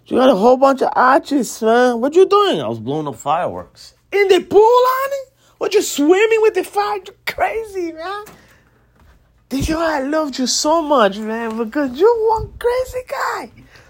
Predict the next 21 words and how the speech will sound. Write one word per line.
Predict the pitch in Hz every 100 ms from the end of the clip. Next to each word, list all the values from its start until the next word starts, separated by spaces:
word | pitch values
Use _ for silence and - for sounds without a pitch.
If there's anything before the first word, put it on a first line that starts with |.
| _ -
You | 415
were | 453
swimming | 440 - 440 523 539 539 554 523
with | 403 415
a | 370
firework. | - 466 480 - 508 508 508 - - -
I | 202
remember | 233 254 269 294 254 247
you, | 220 240 240
man, | 233 135
in | - 233
the | 220
nineties. | 190 220 302 302 277 277 277 269 - - _ _
Honey, | - 127 123 95 - - - - _ _ _ -
do | 64
you, | 65 - - - _ _
hold | - - - 117 139
on | 160
one | 220 214
second, | - 110 110 -
honey. | 233 226